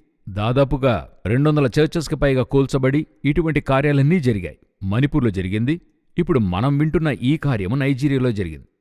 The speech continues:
ఇప్పుడు మనమెందుకు చెప్పుకుంటున్నామని అడిగినట్లయితే, నైజీరియాలో జరిగే ఈ సంభవాన్ని అమెరికాలో ఉండే కాంగ్రెస్ మెన్ మూర్ అనే వ్యక్తి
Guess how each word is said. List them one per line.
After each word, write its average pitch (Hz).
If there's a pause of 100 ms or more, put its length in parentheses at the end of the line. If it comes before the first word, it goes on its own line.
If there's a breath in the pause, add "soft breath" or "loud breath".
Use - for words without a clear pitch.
(140)
ఇప్పుడు 170
మనమెందుకు 151
చెప్పుకుంటున్నామని 131
అడిగినట్లయితే, 120 (220)
నైజీరియాలో 160
జరిగే 135
ఈ 92
సంభవాన్ని 113 (480)
అమెరికాలో 165
ఉండే 127
కాంగ్రెస్ 139
మెన్ 95
మూర్ 127
అనే 117
వ్యక్తి 104